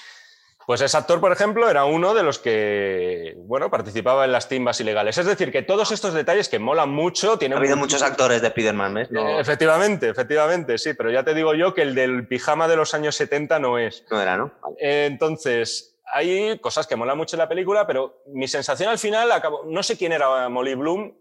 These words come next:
Speaker 1: y no estoy seguro de que me llegue a interesar demasiado lo de esta princesa del póker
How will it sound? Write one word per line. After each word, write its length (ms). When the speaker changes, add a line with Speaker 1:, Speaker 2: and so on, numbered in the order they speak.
Speaker 1:
y 160
no 180
estoy 220
seguro 400
de 100
que 100
me 140
llegue 200
a 180
interesar 580
demasiado 580
lo 120
de 100
esta 220
princesa 400
del 180
póker 540